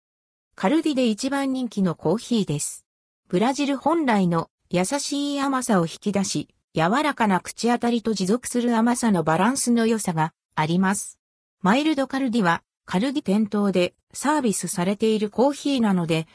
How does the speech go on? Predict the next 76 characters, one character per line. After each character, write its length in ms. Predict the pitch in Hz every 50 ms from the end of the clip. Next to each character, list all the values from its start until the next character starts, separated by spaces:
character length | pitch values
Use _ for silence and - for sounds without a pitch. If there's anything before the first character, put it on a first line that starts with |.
| _ _
買 160 | _ - 175
っ 20 | - _
た 120 | - 294
こ 140 | 311 - 302
と 140 | - 311 294
は 140 | 262 226 202
な 140 | 202 233 285
い 80 | 302
け 140 | - 294 262
ど 100 | 208 214
飲 220 | 196 196 220 254
ん 40 | 262
だ 120 | 233 220 208
こ 120 | - 175
と 100 | - 240
は 140 | 220 185 170
あ 60 | 190
る 120 | 196 196
人 240 | 180 - - - 220
は 120 | 190 160 156
多 220 | 160 196 233 240
い 60 | 196
の 140 | 180 170 160
で 120 | 165 165
は 200 | 147 147 147 147 - _ _ _ _
な 160 | - 180 220
い 80 | 269 254
で 80 | 226 208
し 140 | - -
ょ 80 | 190 180
う 40 | 165
か。 280 | - - 151 151 - - _ _ _ _ _ _ _ _ _ _ _ _ _
価 140 | - - 190
格、 400 | - 269 262 - - 220 214 - _ _ _ _ _
七 240 | 185 185 220 294 320
百 280 | - 302 294 - -
四 260 | 170 202 233 262 247 202
十 220 | - 170 160 156
五 180 | - 185 185 190
円、 240 | 165 147 135 - - _ _ _ _
税。 340 | - - 185 170 147 - - _ _ _ _ _ _ _ _ _ _ _ _ _ _
内 340 | - 180 202 254 277 269 269
容 200 | 269 269 262 247
量、 360 | 208 196 175 160 147 139 - _ _ - _ _
二 100 | 180 180
百 320 | - - 277 277 - 285
グ 80 | 254 254
ラ 140 | 226 180 151
ム。 200 | 151 156 - - _ _ _ _ _ _ _ _ _ _ _ _
一 400 | - 190 185 - - 277 269 202
位、 80 | 180 - _ _ _ _
カ 160 | - - 190
フ 120 | 190 - 302
ェ 80 | 311
カ 140 | - 294 302
ル 120 | 285 294
デ 100 | 247 277
ィ 20 | 269
ド 140 | - 294 285
リ 120 | 269 277
ッ 20 | - _
プ 120 | - - 277
マ 140 | 277 277 269
イ 100 | 262 208
ル 120 | 196 180
ド 120 | 175 220
カ 100 | - 208
ル 100 | 208 190
デ 100 | 190 196
ィ 60 | 185 190
桜 480 | - - - 170 - - 240 247 247
柄 240 | 240 254 254 254 247
限 280 | 240 269 262 247 233 233
定 220 | - 262 247 233
パ 160 | - - 240
ッ 40 | 226